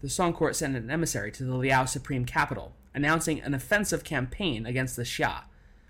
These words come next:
That would backfire, however, when the expedition met with a disastrous defeat near Weizhou,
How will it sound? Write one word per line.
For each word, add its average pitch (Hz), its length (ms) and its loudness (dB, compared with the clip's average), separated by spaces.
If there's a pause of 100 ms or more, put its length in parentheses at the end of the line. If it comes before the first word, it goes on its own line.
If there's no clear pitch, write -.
(200)
That 208 200 6
would 208 100 2
backfire, 175 460 4
however, 104 480 -4 (100)
when 135 320 0
the 139 120 2
expedition 143 500 2
met 139 160 4
with 131 160 0
a 135 60 2
disastrous 131 640 2
defeat 135 340 -4
near 131 180 0
Weizhou, 104 580 0